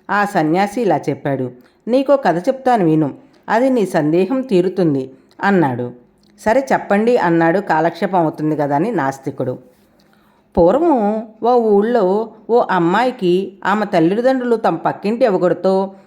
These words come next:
వివాహం చెయ్యాలనుకున్నాడు. ఆమె అందుకు ఒప్పుకోలేదు. "నేను పెళ్ళంటూ చేసుకుంటే అందరిలోకి గొప్పవాడినే చేసుకుంటానే తప్ప మన పక్కింటి వాడిని చేసుకోను," చెప్పింది ఆ పిల్ల. "ఎవరిని చేసుకుంటావు?" ప్రశ్నించింది తల్లి.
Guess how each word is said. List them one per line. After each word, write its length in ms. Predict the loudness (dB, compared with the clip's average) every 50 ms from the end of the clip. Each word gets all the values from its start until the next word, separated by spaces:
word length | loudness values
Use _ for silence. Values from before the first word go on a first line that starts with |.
| _ _ -4
వివాహం 460 | -2 0 2 2 0 0 0 -2 -2 0 2
చెయ్యాలనుకున్నాడు. 920 | 2 4 4 2 2 0 -2 -4 -4 -6 -6 -4 -4 -4 -4 -6 -8 -10 -12 -18 _ _ _ _ _ _ -6 -4
ఆమె 240 | -2 0 2 2 2
అందుకు 400 | 2 0 0 0 0 0 0 0
ఒప్పుకోలేదు. 760 | 0 -2 -4 -4 0 0 2 2 2 2 0 -2 -4 -6 -8 -12 -18 _ _ _ _ -4
"నేను 200 | 0 0 0 0
పెళ్ళంటూ 540 | 2 2 4 4 4 4 2 0 0 -2 -2
చేసుకుంటే 840 | 0 2 0 0 0 -2 -2 -2 0 0 0 0 0 0 -2 -4 -6 -14 _ _ _ -2
అందరిలోకి 580 | 0 2 2 4 2 2 2 0 0 -2 -2
గొప్పవాడినే 680 | -2 -2 -2 -2 0 0 2 2 2 2 0 -2 -4 -2 0
చేసుకుంటానే 540 | 0 0 0 -2 -4 -4 0 0 0 0 0
తప్ప 560 | -2 -4 -6 -8 -4 -2 0 0 0 0 -2 -4 -10 -16 _ _ _ _ -4
మన 140 | -2 -2 -2
పక్కింటి 480 | -2 -2 -4 -4 -4 -4 -4 -2 0
వాడిని 320 | 0 0 0 0 -2 -4 -4 0 0
చేసుకోను," 540 | 0 0 -2 -4 -2 0 0 0 0 -2 -6 -12 -20 _ _ _ -4 -2
చెప్పింది 380 | -2 0 0 0 2 2 2
ఆ 60 | 0 -2
పిల్ల. 440 | -2 -2 -2 0 0 -2 -2 -4 -6 -12 -20 _ _ _ _ _ -2
"ఎవరిని 440 | 2 2 2 4 2 0 0 -2 0 0 0
చేసుకుంటావు?" 640 | -2 0 -2 -2 -2 0 2 2 2 2 2 0
ప్రశ్నించింది 640 | -2 0 -2 -2 0 0 0 0 0 0 -2 -4 -4 -2
తల్లి. 500 | -2 -2 -2 0 0 0 -2 -4 -4